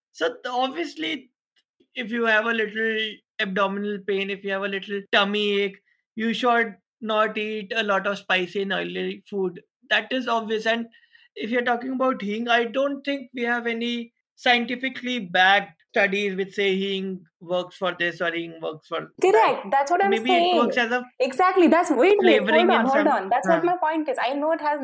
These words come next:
Speaker 2: not been scientifically proved, and that's why I'm against promoting it or marketing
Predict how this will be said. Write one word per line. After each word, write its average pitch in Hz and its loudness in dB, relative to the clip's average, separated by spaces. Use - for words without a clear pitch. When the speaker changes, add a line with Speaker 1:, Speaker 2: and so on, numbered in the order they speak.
Speaker 2:
not 226 0
been 311 -2
scientifically 254 -4
proved, 277 2
and 320 4
that's 214 0
why 302 4
I'm 339 -2
against 247 -2
promoting 277 0
it 302 2
or 285 2
marketing 254 0